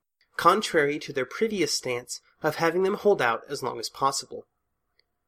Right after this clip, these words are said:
By the time the Germans began to advance on the ninth, they found a lot of empty forts in front of them. When they realized that most of the Belgian army was gone,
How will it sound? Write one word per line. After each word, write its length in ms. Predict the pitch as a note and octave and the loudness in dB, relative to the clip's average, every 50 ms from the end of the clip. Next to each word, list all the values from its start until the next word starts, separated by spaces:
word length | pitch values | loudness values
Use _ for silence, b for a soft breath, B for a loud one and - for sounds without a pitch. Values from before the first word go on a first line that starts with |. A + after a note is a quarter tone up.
| _ _ _ _ _ _ _ _ _ | _ _ _ _ _ _ _ _ _
By 120 | E3 E3+ | 4 4
the 80 | F#3 F#3+ | 4 4
time 360 | - - G3+ G#3+ B3 C4+ C#4+ | 2 2 4 4 4 4 4
the 80 | D4 | 2
Germans 380 | D4 - F#3 E3 D#3+ E3 F3+ F3 | 2 2 0 0 2 0 -2 -4
began 320 | - - D3 D3 C3+ C#3+ | -6 -4 -2 0 0 0
to 140 | C#3+ - F#3+ | -2 -4 -4
advance 420 | F3 D3 C#3 C3 C3 B2+ - - D3 | -4 -2 -4 -4 -4 -4 -6 -6 -4
on 80 | C#3+ | -4
the 60 | D3+ | -4
ninth, 420 | D3+ C#3 A#2 A2 A2+ - - - _ _ _ _ _ _ _ _ | -2 -4 -4 -4 -6 -8 -12 -20 _ _ _ _ _ _ _ _
they 100 | D#3+ C#3+ | -2 2
found 300 | - D#3 D3 D3 D#3+ F3+ | 2 4 4 4 4 2
a 60 | F3+ | 2
lot 180 | D#3 C3+ C3+ | 2 2 2
of 120 | D#3 D3 - | 0 -2 -2
empty 300 | D#3 D3 D3 D3 - F3 | -6 -6 -6 -6 -8 -10
forts 400 | E3+ - - E3 C3 A#2+ - - | -10 -2 -2 -2 -2 -2 -6 -10
in 80 | B2 B2 | -10 -4
front 200 | - D#3+ D3+ C3 | 0 0 0 0
of 100 | A2+ A2+ | 0 -6
them. 160 | A2+ A2 - _ _ _ _ _ _ _ _ _ _ _ _ _ _ _ _ _ _ _ _ _ _ _ _ _ _ _ | -10 -12 -12 _ _ _ _ _ _ _ _ _ _ _ _ _ _ _ _ _ _ _ _ _ _ _ _ _ _ _
When 120 | - F3+ G#3+ | 2 8 8
they 100 | B3 C4 | 8 8
realized 500 | A3 F#3 D#3+ D#3 C#3+ C#3 D3 D#3+ D#3+ - | 8 4 4 4 4 2 2 -2 -2 -4
that 100 | D3+ D3 | -4 -2
most 260 | C#3 C#3 D#3 - - | -2 -2 -2 -2 -4
of 60 | F#3+ | -2
the 80 | F3+ F#3 | -2 0
Belgian 380 | E3 D3 C#3 D3 C#3+ D3+ D#3 C3+ | 0 2 0 0 0 -2 -4 0
army 260 | C3 B2+ C3 C#3 C#3+ | 0 0 0 0 -2
was 160 | C#3+ D3 C#3 | -2 -4 -4
gone, 320 | - B2 A2+ A2+ A2+ A#2 | -6 -2 -2 -2 -2 -2